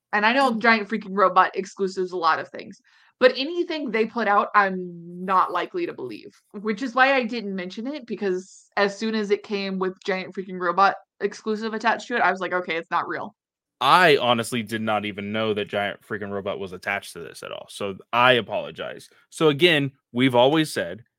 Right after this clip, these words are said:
Speaker 2: take everything with a grain of salt until it's official with Star Wars dot com.
Speaker 1: Yep.
Speaker 2: But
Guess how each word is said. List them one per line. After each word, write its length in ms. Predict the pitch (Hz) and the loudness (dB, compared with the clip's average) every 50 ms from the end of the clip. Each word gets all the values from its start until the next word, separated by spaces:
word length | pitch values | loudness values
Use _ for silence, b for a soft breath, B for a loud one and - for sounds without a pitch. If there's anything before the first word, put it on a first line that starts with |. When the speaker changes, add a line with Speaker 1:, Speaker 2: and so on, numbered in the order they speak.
| _ _ _ | _ _ _
Speaker 2:
take 180 | - 127 110 113 | -6 -4 0 2
everything 380 | 117 123 135 143 135 147 143 | 0 2 2 0 -2 0 0
with 80 | 143 143 | 0 -2
a 60 | 143 | -2
grain 220 | 131 131 123 123 127 | -2 -2 -2 -2 -4
of 100 | 127 - | -6 -6
salt 240 | - 87 87 - _ _ _ | -8 -8 -8 -8 _ _ _
until 460 | 107 107 104 92 - - 110 107 104 | -12 -10 -10 -10 -8 -6 -6 -4 -4
it's 200 | - - 101 - | -6 -8 -8 -8
official 500 | 110 101 - 95 92 - 104 98 87 _ _ - | -10 -8 -8 -10 -10 -8 -10 -12 -12 _ _ -16
with 180 | - 101 95 - | -12 -12 -12 -12
Star 200 | - - 87 76 | -12 -16 -16 -16
Wars 160 | 65 58 - _ | -16 -18 -20 _
dot 160 | - - - _ - | -20 -20 -20 _ -20
com. 100 | _ _ _ _ _ _ _ _ _ _ _ _ _ _ _ _ _ _ _ | _ _ _ _ _ _ _ _ _ _ _ _ _ _ _ _ _ _ _
Speaker 1:
Yep. 220 | 135 123 87 - _ _ _ _ _ _ _ _ _ _ _ _ _ _ _ _ _ _ _ _ _ _ _ - _ _ _ _ _ - | -10 -10 -10 -10 _ _ _ _ _ _ _ _ _ _ _ _ _ _ _ _ _ _ _ _ _ _ _ -20 _ _ _ _ _ 2
Speaker 2:
But 420 | 196 196 180 _ _ - - - | 2 2 2 _ _ -18 -18 -18